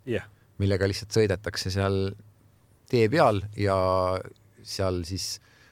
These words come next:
Speaker 2: masina tööalasse jääval territooriumil või siis sellel ruudustiku peal toimub siis see konkreetne puhastus ja välja midagi ei pritsita.
Speaker 1: Ei.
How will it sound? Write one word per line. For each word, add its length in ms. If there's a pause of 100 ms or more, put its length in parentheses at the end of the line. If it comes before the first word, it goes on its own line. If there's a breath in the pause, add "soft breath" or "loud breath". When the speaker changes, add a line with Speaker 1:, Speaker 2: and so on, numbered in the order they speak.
(120)
Speaker 2:
masina 760
tööalasse 600
jääval 540 (320)
territooriumil 640
või 80
siis 240
sellel 460
ruudustiku 500
peal 220
toimub 240
siis 160
see 20
konkreetne 400
puhastus 420
ja 80
välja 280
midagi 320
ei 40
pritsita. 520 (180)
Speaker 1:
Ei. 140